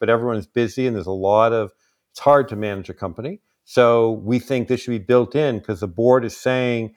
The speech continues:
to the manager, "This is one of our priorities." Some companies, it should be very specific to a reduced water goal, reduced greenhouse gas emissions. In some, it should be much broader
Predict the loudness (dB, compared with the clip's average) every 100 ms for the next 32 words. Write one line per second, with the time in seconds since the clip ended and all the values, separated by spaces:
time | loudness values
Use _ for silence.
0 | _ -6 -2 0 0 0 -4 -4 -4 0
1 | 0 4 2 2 2 2 2 -2 -10 -20
2 | _ _ _ _ -2 -2 0 -2 -2 -4
3 | -4 -6 -4 0 0 -2 -6 -4 -2 -4
4 | -4 -4 0 2 0 -4 _ _ -8 -2
5 | 0 0 0 2 4 2 -2 -6 -6 -10
6 | -8 -4 -2 -2 -4 -6 -2 -2 0 2
7 | 2 0 -10 -14 -16 -20 _ _ _ -12
8 | -4 -2 -2 -4 -6 -6 -4 -4 -4 0
9 | 4 4 4 0